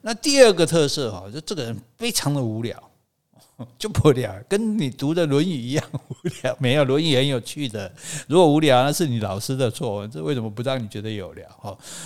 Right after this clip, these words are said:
主要是孔子这个人他太古板了。哦，譬如说他吃饭，他吃饭他说：“不测姜食。”姜就是我们吃那个生姜的姜。什么叫不测姜食？就是没有，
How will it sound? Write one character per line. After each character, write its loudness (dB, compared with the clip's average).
主 0
要 6
是 0
孔 4
子 0
这 0
个 2
人 -6
他 -14
太 -6
古 -12
板 -8
了。 -20
哦， -18
譬 0
如 4
说 6
他 -4
吃 -2
饭， 0
他 -10
吃 -2
饭 -2
他 -4
说 -4
：“不 -8
测 -2
姜 -4
食。” -8
姜 0
就 0
是 2
我 0
们 -8
吃 -4
那 -2
个 -4
生 -6
姜 -4
的 -8
姜。 -14
什 0
么 4
叫 10
不 2
测 10
姜 4
食？ -4
就 -4
是 -6
没 0
有， 6